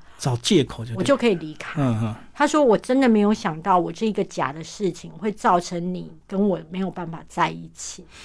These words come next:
Speaker 2: 但我真的没有。”
Speaker 1: 然后你就被他骗了。
Speaker 2: 然后就想说：“哦，好，那没有，OK 啊。”
Speaker 1: 那就交往看看吧。
Speaker 2: 哎，就交往看看。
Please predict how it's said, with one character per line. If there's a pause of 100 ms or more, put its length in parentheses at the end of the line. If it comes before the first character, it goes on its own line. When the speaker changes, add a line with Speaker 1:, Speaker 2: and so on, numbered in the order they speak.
(140)
Speaker 2:
但
我
真
的
没
有。” (160)
Speaker 1:
然
后
你
就
被
他
骗
了。 (540)
Speaker 2:
然
后
就
想
说
：“哦，
好，
那
没
有，
OK
啊。”
Speaker 1:
那
就
交
往
看
看
吧。 (120)
Speaker 2:
哎，
就
交
往
看
看。